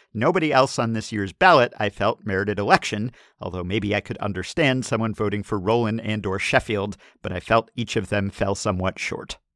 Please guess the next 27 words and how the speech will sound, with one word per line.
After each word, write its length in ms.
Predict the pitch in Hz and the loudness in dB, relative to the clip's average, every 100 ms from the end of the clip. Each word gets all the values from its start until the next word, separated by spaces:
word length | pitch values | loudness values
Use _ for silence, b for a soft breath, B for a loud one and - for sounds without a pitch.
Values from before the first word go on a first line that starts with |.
| _ | _
So 320 | - - 247 - | 0 4 4 6
I 80 | 180 | 4
appreciate 640 | 185 160 160 151 151 151 | 4 4 2 2 0 2
the 100 | 139 | 2
explanation. 800 | 135 - 123 180 175 170 160 156 - | 2 0 4 6 6 4 2 -2 -4
I 100 | 113 | 0
don't 140 | 110 | 0
know 140 | 107 104 | 2 2
what 160 | 101 | 2
I 100 | 101 | 2
was 200 | 101 98 | 2 0
expecting. 600 | 104 - 147 139 151 127 | -4 -2 0 2 2 4
I 120 | 123 113 | 2 2
guess 260 | - 110 | 0 2
I 80 | 123 | 2
wasn't 300 | 101 117 113 | 4 2 2
really 220 | 107 107 | 0 2
expecting 640 | 107 - - 113 - 110 101 | 2 0 0 0 2 0 -2
whatever 340 | 101 98 95 | -2 -2 -2
the 140 | 92 101 | 0 0
answer 320 | 101 - 98 | 0 0 0
was 480 | 92 117 104 - - _ | 6 6 6 2 -8 _
to 100 | - | -4
make 200 | 95 90 | -2 -2
me 80 | 92 | -4
think, 260 | 95 95 | -2 0
"Oh, 240 | - - | 4 2